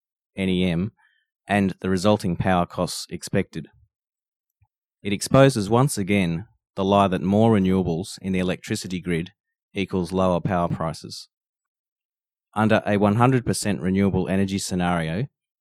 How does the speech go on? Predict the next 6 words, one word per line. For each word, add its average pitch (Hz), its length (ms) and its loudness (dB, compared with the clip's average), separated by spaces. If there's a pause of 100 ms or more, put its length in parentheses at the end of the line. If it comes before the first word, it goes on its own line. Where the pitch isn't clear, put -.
(140)
comprising 98 540 2
solar 104 420 2 (120)
photovoltaics, 95 1080 -2 (120)
P 92 200 -2
V, 90 360 -2 (800)
wind 113 440 4